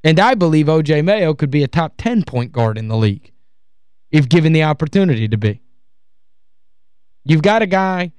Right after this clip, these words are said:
who could be a top ten point guard, and you're playing a bottom five one. And the love affair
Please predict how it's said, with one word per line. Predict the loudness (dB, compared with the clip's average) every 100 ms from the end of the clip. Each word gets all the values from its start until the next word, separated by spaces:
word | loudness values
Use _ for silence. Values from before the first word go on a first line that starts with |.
| -20 -20 -2
who | 0
could | 2 0 0
be | 2 0
a | 2
top | 0 -2
ten | -2 -4
point | -2 -4 -4
guard, | -2 0 -2 -4 -14 -20 -20 -20 -20 -20 -20 -20 -20 -4
and | -2
you're | -2
playing | 0 -2 0
a |
bottom | -2 0 -2
five | 0 0 0 -2
one. | -10 -20 -20 -20 -20 -20 -20 -20 -20 -20 -20 -12 -2
And | 2
the | 2
love | 2 2
affair | -2 -2 0 2 0 -2